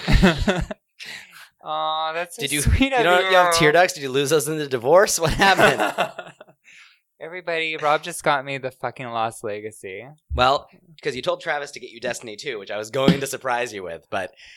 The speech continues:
Speaker 2: never mind.
Speaker 1: I think you won, 'cause this one's not as expensive <laughs> as the Destiny
Speaker 2: It didn't,
Speaker 1: two.
Speaker 2: the, the price didn't matter.
Speaker 1: <laughs> Uh, thank you.
Speaker 2: You're welcome.
Speaker 1: Chloe and I are <laughs> very happy to be together once again.
Speaker 2: Good. Well,
Speaker 1: <laughs>
Speaker 2: I'm actually looking forward to you buying it while I'm still here,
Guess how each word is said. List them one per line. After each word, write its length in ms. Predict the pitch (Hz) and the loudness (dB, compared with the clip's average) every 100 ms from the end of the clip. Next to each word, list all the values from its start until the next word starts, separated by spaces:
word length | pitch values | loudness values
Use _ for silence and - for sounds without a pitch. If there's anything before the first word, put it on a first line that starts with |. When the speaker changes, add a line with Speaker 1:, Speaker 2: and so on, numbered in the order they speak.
| _ _ | _ _
Speaker 2:
never 240 | 113 107 | -6 -4
mind. 420 | 104 101 90 82 80 | -4 -8 -8 -10 -8
Speaker 1:
I 100 | 139 | -8
think 280 | 147 160 151 | -8 -14 -12
you 140 | 139 113 | -12 -6
won, 400 | 113 110 98 104 | -4 -4 -6 -8
'cause 220 | 113 101 | -8 -8
this 180 | 117 - | -10 -10
one's 240 | 110 98 | -14 -16
not 260 | 104 107 101 | -16 -14 -14
as 120 | 90 | -18
expensive 500 | - - 117 117 123 | -20 -16 -12 -6 2
<laughs> 40 | |
as 160 | - 139 | 4 6
the 200 | - 180 | 6 6
Destiny 500 | - - 165 - 156 | 4 2 2 -2 -2
Speaker 2:
It 20 | 127 | 2
didn't, 220 | 208 190 | 2 2
Speaker 1:
two. 100 | 156 | -4
Speaker 2:
the, 140 | 147 - | -4 -2
the 100 | 160 | -2
price 320 | - 147 127 | 0 0 0
didn't 300 | - 104 101 | -2 -4 -6
matter. 420 | 78 82 87 87 - 254 - - | -6 -4 -4 -6 -10 -20 -20 -18
Speaker 1:
<laughs> 60 | 190 175 - - - _ - | -18 -20 -20 -20 -20 _ -4
Uh, 480 | 165 165 165 165 165 - | -2 2 2 2 0 -6
thank 380 | 185 185 185 | -10 -10 -12
you. 160 | 170 147 | -6 -2
Speaker 2:
You're 400 | 139 135 135 143 | 2 2 2 2
welcome. 580 | 147 131 - 78 78 73 _ _ _ _ _ | 2 0 -2 -8 -10 -20 _ _ _ _ _
Speaker 1:
Chloe 300 | - 151 147 | -6 -4 -4
and 100 | 147 | -4
I 100 | 143 | -2
are 80 | 131 | -2
<laughs> 60 | |
very 260 | 160 - 175 | -2 0 0
happy 440 | - 160 147 143 | 0 0 -2 -6
to 60 | 127 | -18
be 180 | 127 127 | -20 -20
together 360 | 127 123 120 120 | -12 -10 -8 -10
once 220 | 120 - | -12 -14
again. 380 | 123 117 123 147 | -12 -10 -10 -4
Speaker 2:
Good. 220 | 135 - | -2 0
Well, 180 | 254 294 | 0 0
Speaker 1:
<laughs> 640 | - 180 196 202 196 - - | -2 -6 -6 -6 -8 -6 -2
Speaker 2:
I'm 120 | 143 | 2
actually 260 | 156 156 156 | 2 0 -2
looking 160 | 147 | -2
forward 280 | 131 135 135 | -8 -8 -8
to 80 | - | -8
you 100 | 120 | -4
buying 300 | 107 104 107 | 0 0 -2
it 80 | 104 | -4
while 100 | 95 | -6
I'm 120 | 95 | -6
still 180 | 95 98 | -8 -10
here, 420 | 92 95 95 113 | -8 -6 -6 -6